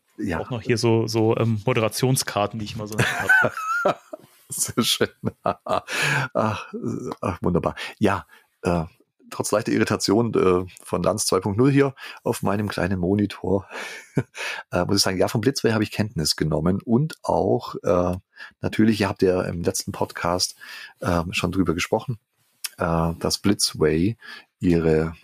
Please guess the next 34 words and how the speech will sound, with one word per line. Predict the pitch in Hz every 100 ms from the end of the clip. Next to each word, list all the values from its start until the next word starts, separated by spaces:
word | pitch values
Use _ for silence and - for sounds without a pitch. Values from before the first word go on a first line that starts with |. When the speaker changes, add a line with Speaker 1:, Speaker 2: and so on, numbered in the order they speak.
| _
Speaker 1:
eins | - -
zu | -
sechs | - 95 - - 82
Scale, | 87 - - 82 82 80 80 78
ähm, | 80 78 87 -
Actionfiguren, | - - 90 85 87 - 87 90 101 - - - - -
die, | 78 82 82
äh, | - - - -
damals | 82 104 107
sehr | 107
beliebt | 101 107 117 -
waren | 95 95
und | 90
immer | 95
noch | 87
sehr | - 85
beliebt | 82 87 -
sind | - 95 120
und | 90 87
immer | 95
noch | 87 -
als | -
die | - 87
besten | 92 - -
Figuren | - - 101 101 85
da | 78
draußen | - 76 82 82
gelten, | - 76 78 101 - - - - -
äh, | -
was | 85 80 80
Ghostbusters, | - 85 - 76 - - - -
äh, | 73
betrifft, | 82 - 92 - - _ _ _ _ - - -
ähm, | 85 80 80 80 80